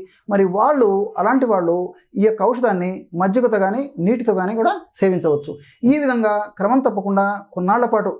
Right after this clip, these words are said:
ఈ యొక్క ఔషధాన్ని సేవించడం వల్ల మూత్రాశయ కండరాలు దృఢత్వాన్ని సంతరించుకొని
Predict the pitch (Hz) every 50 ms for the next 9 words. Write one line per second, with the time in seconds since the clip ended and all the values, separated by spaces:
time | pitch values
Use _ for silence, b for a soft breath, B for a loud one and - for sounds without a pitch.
0 | - 175 185 175 180 160 165 226 233 247 240 214 190 - - - _ _ - -
1 | 196 190 185 185 175 185 180 180 185 220 233 185 160 165 180 180 B B B B
2 | B B B B _ - 170 202 277 302 320 294 262 240 214 220 208 190 185 190
3 | 190 185 202 214 202 175 151 - - _ _ _ _ _ _ _ _ - 143 190
4 | 240 294 285 - 262 220 196 170 160 - - _ _ - - 190 196 196 220 220
5 | 220 214 - - 254 208 175